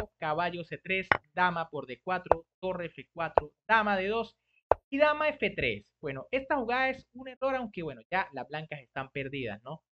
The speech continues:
Torre a F uno es lo correcto y tras dama por B dos, caballo D uno. Pero bueno, ya son mucho menos, eh, las piezas negras demasiado activas, así que no habría salvación aquí.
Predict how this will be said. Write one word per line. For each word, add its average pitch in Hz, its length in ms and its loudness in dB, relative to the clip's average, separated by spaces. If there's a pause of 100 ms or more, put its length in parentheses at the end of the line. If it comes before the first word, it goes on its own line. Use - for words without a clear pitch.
(360)
Torre 269 280 6
a 262 60 6
F 262 180 2
uno 247 160 -2
es 220 60 -2
lo 226 160 -2
correcto 214 540 0 (100)
y 147 60 -2
tras 135 320 -8
dama 196 300 0
por 135 140 -4
B 131 120 -4
dos, - 180 2
caballo 208 360 0
D 208 140 0
uno. 120 240 -10
Pero - 160 -20 (100)
bueno, 107 220 -16
ya 160 260 2
son 147 160 -16
mucho - 200 -20 (520)
menos, 151 380 -6 (360)
eh, 139 280 0
las 131 160 -4
piezas 151 420 -2 (340)
negras 156 280 4
demasiado 131 500 -2
activas, 160 500 0
así 180 180 -12
que 208 200 -4
no 208 160 -2
habría 233 280 0
salvación 156 500 -4
aquí. - 340 -12